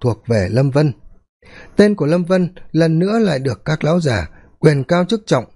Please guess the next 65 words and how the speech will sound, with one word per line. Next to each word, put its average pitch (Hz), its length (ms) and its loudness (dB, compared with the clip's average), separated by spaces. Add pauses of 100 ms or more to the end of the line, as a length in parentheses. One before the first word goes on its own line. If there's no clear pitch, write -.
(100)
trong 135 240 0
quân 127 240 -2
ủy 117 260 -4
biết 180 240 0
tới. 156 280 0 (560)
Lâm 151 220 4
Vân 139 260 0
cảm 101 280 -4
thấy 135 240 0
rất 240 220 0
thỏa 127 140 -4
mãn 123 280 -2
với 220 120 2
biểu 151 160 -2
hiện 123 260 -4
của 123 100 -4
những 185 200 0
đội 165 180 0
viên 151 200 0
Long 147 240 -2
Ảnh 98 200 -4
do 139 180 0
mình 120 200 0
huấn 117 160 -2
luyện 147 260 0
này, 110 200 -4 (360)
vô 208 140 4
luận 160 260 -2
đơn 190 160 0
độc 147 220 -2
tác 165 180 -2
chiến 139 300 -2
hay 143 220 0
phục - 320 -6
kích, 208 180 0 (380)
hay 143 300 2
là 110 300 -2 (100)
tổ 123 160 2
hợp 110 260 -4
tác 180 180 0
chiến 147 300 0
đều 127 140 2
đạt 107 200 -2
đủ 110 280 -2
tiêu 139 160 2
chuẩn. 113 240 -2 (500)
Hắn 160 200 2
không 226 160 0
chỉ 175 140 0
một 123 240 -4
lần 135 220 0
nhìn 139 200 0
thấy 214 120 2
đội 170 160 0
viên 185 200 0
Long 185 180 0
Ảnh 101 240 -4
dùng 147 260 0
chùy 127 220 0
thủ 107 280 -2
mà 123 200 0
mình 123 220 0
cho 180 160 2
bọn 131 180 -2
họ 127 280 -4